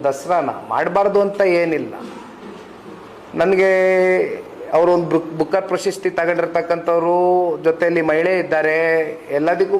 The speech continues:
ಕೂಡ ನಾವು ಅವ್ರಿಗೆ ಗೌರವ ಕೊಡ್ತೇವೆ. ಆದರೆ ಅವರು ಅದೇ ಗೌರವ ಕನ್ನಡಾಂಬೆ ಮೇಲೆ, ಕನ್ನಡ ಮಾತೆ ಮೇಲೆ, ನಮ್ಮ ಅರ್ಶಿನ ಕುಂಕುಮ, ಭುವನೇಶ್ವರಿ ತಾಯಿ ವಿಚಾರವಾಗಿ ಏನೊಂದು ವಿವಾದ ಆಗಿತ್ತು, ಅವರೊಂದು ರಿಸರ್ವೇಷನ್ ಇಟ್ಕೊಂಡಿದಾರಲ್ಲ ಅಂತಕ್ಕಂಥದ್ರ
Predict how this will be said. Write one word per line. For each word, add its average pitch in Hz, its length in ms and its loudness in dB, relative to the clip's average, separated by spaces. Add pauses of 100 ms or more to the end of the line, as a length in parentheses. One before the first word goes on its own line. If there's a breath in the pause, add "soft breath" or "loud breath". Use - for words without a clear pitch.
(100)
ಕೂಡ 202 100 4 (180)
ನಾವು 185 240 2
ಅವ್ರಿಗೆ 180 320 2
ಗೌರವ 170 220 4 (100)
ಕೊಡ್ತೇವೆ. 185 380 0 (800 loud breath)
ಆದರೆ 226 200 4 (140)
ಅವರು 233 260 4 (280)
ಅದೇ 226 160 2 (140)
ಗೌರವ 254 280 4 (880)
ಕನ್ನಡಾಂಬೆ 226 480 2 (100)
ಮೇಲೆ, 214 200 2 (140)
ಕನ್ನಡ 202 200 0 (100)
ಮಾತೆ 208 320 0
ಮೇಲೆ, 202 200 2 (180)
ನಮ್ಮ 185 120 0 (120)
ಅರ್ಶಿನ 190 300 -4 (220)
ಕುಂಕುಮ, 185 380 -2 (320)
ಭುವನೇಶ್ವರಿ 185 500 2 (120)
ತಾಯಿ 180 200 2 (180)
ವಿಚಾರವಾಗಿ 185 520 0
ಏನೊಂದು 185 280 0 (160)
ವಿವಾದ 180 260 2 (160)
ಆಗಿತ್ತು, 185 360 0 (800 loud breath)
ಅವರೊಂದು 233 360 4
ರಿಸರ್ವೇಷನ್ 247 580 2
ಇಟ್ಕೊಂಡಿದಾರಲ್ಲ 233 720 2 (240)
ಅಂತಕ್ಕಂಥದ್ರ 175 680 -2